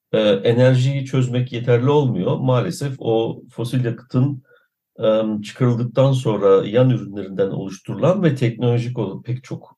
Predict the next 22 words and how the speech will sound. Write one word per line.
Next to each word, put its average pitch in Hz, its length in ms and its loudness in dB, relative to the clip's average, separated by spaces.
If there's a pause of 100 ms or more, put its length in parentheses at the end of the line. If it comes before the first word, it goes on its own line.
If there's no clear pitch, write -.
(100)
günlük 113 340 -6
hayatımızın 90 460 -4
içerisine 101 420 -6
girmiş 87 420 -10
plastik - 480 -8
ve 101 120 -6
lastik 92 380 -8
temelli, 92 560 -2 (480)
e, - 120 -2
malzemeleri 107 720 -2
de 110 120 -4
ikame 107 420 -2
edecek, 151 480 -6 (340)
e, 110 40 -6 (200)
malzemeleri 107 760 0 (1400)
geliştirmemiz 101 640 -6
gerekiyor. 160 640 0 (280)
Dolayısıyla 110 440 -2
bu 123 120 -2
da 131 160 6
malzeme 104 520 -2
biliminin 92 540 -2